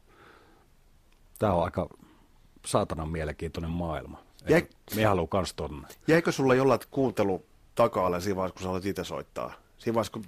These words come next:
Speaker 2: ne ensi-, muistatko fiiliksen, mikä oli siinä vaiheessa, kun ensimmäistä kertaa menitte kämpillä ja saitte sen itse asiassa jo, edes jotenkuten soimaan?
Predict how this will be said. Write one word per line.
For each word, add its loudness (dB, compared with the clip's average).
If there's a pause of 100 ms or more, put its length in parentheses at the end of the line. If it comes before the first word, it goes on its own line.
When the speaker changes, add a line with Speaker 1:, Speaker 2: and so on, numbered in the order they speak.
(140)
Speaker 2:
ne 2
ensi-, -2
muistatko -2
fiiliksen, 2
mikä -2
oli 0
siinä 2
vaiheessa, -4
kun 0
ensimmäistä -6
kertaa -2 (640)
menitte 0
kämpillä 0
ja -2
saitte -2
sen -4
itse -4
asiassa -4
jo, 2
edes -2
jotenkuten 0
soimaan? -10